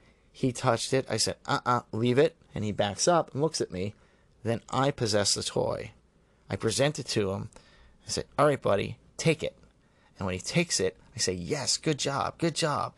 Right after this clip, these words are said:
And I start a mini game of tug. I just have it m-,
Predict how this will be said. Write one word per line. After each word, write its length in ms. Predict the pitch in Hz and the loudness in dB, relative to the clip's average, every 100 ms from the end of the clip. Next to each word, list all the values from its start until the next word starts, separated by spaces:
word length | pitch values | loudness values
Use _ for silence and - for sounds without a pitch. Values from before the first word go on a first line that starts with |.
| - - - | -18 -20 -10
And 120 | 110 | -2
I 60 | 113 | 0
start 340 | - 143 143 - | 2 4 2 2
a 80 | |
mini 640 | 117 113 120 131 175 220 196 | -2 -2 -2 2 2 2 0
game 300 | 165 156 147 | 0 0 -2
of 100 | - | -2
tug. 280 | - 67 - - _ _ - - - - | -2 -2 -8 -20 _ _ -20 -20 -20 -6
I 80 | 120 | -2
just 240 | - - - - - | 0 -2 -6 -18 -6
have 240 | 117 131 147 | 2 4 4
it 100 | - | -2
m-, 200 | 127 | -8